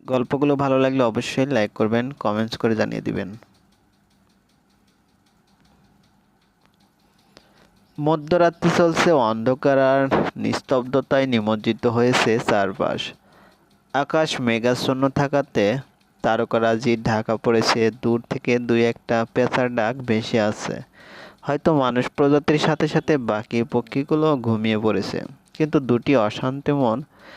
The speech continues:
দুদিকে একটি নির্ঘুম রাত পার করছে। দুজনের মনেই অশান্তি ভর করেছে।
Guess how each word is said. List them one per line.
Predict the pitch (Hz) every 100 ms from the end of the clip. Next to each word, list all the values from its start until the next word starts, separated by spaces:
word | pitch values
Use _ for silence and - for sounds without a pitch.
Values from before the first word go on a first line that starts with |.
| - _ -
দুদিকে | 117 131 131 135 120 131 131 120
একটি | 143 - 120 - 127
নির্ঘুম | 117 113 113 117 117
রাত | 110 104
পার | 113 95
করছে। | - 98 - - - - _ -
দুজনের | 127 131 147 151
মনেই | 151 135 123
অশান্তি | 104 110 - 120 - 117
ভর | 117 113 110
করেছে। | 110 110 110 120